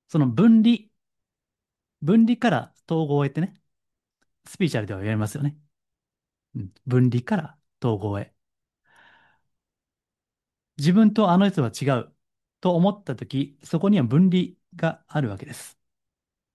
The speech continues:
ところが、今、この地球上で同じ時間を共にしてね、生きているとなると、より広い意味においては、その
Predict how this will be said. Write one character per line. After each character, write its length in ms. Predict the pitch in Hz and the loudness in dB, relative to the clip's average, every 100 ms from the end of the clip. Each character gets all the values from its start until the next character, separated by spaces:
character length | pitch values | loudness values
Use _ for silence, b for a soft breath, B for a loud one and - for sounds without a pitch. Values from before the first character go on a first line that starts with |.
| _ b b _ | _ b b _
と 100 | 196 | -4
こ 100 | 233 | 0
ろ 80 | 240 | 2
が、 340 | 165 165 - _ _ | 4 2 -2 _ _
今、 420 | 262 185 - - _ - | 2 2 0 -8 _ -6
こ 100 | 139 | -4
の 80 | |
地 120 | 117 - | -4 -2
球 200 | 233 220 | 0 0
上 200 | 208 196 | 0 0
で 320 | 196 - _ _ _ _ _ _ _ _ _ _ _ _ | -2 -4 _ _ _ _ _ _ _ _ _ _ _ _
同 100 | 170 202 | 0 0
じ 140 | 190 185 | 0 -2
時 80 | |
間 140 | 180 170 | -2 -2
を 40 | |
共 200 | 151 151 | -2 -2
に 40 | 147 | -2
し 40 | |
て 60 | 156 | -6
ね、 140 | 180 _ _ _ _ _ | -8 _ _ _ _ _
生 80 | 175 | -10
き 80 | - | -8
て 80 | 104 | -8
い 60 | |
る 180 | 92 - _ _ _ _ _ _ _ | -10 -16 _ _ _ _ _ _ _
と 120 | - | -2
な 100 | 180 | 0
る 100 | 170 - | 0 -2
と、 320 | 127 131 _ _ _ _ _ | -4 -6 _ _ _ _ _
よ 140 | 180 | 0
り 280 | 226 247 - _ _ | 2 0 -2 _ _
広 360 | - 190 277 | 0 2 2
い 60 | 143 | 2
意 60 | 160 | 2
味 100 | 143 | 2
に 80 | |
お 80 | 110 | 0
い 60 | 104 | -6
て 100 | 104 | -6
は、 300 | 110 117 - _ _ _ _ _ _ _ _ _ _ _ _ _ _ | -4 -4 -8 _ _ _ _ _ _ _ _ _ _ _ _ _ _
そ 140 | - 180 | -2 0
の 320 | 170 170 - | 0 -2 -12